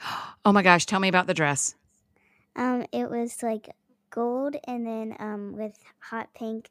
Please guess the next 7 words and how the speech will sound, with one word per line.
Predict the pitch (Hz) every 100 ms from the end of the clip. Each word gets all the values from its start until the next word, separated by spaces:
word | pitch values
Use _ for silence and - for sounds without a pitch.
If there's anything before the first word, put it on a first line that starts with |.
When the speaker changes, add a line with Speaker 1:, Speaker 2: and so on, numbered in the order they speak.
| _
Speaker 2:
um, | 202 196 190 202 _ _ _ _ _ -
polka | 240 226 247
dots | 240 240 233
on | 254 240 240
it. | 269 294 _ _ _ _ _ _
Speaker 1:
Oh, | 185 175 185 190 -
Lucy, | 147 160 147 185 190